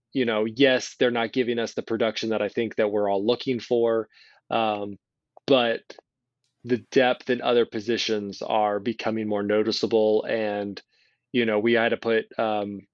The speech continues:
Van Jefferson on injured reserve so that we could free up a spot.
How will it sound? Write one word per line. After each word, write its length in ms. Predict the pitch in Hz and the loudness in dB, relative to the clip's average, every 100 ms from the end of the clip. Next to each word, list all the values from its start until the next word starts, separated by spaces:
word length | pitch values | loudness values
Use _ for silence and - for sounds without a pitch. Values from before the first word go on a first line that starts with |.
| - | 0
Van 260 | 127 120 | 2 2
Jefferson 600 | 110 120 117 123 131 120 113 | 2 0 0 -2 2 2 0
on 160 | 107 | -4
injured 320 | 127 120 117 | -4 -2 -2
reserve 460 | 110 104 117 117 110 | -2 0 0 0 -2
so 120 | - | -2
that 100 | 110 | -2
we 120 | 113 | -2
could 140 | 113 113 | -4 -8
free 220 | - 120 | -2 0
up 140 | 113 - | 0 -2
a 40 | |
spot. 500 | - - 110 107 113 | -8 -2 0 0 -2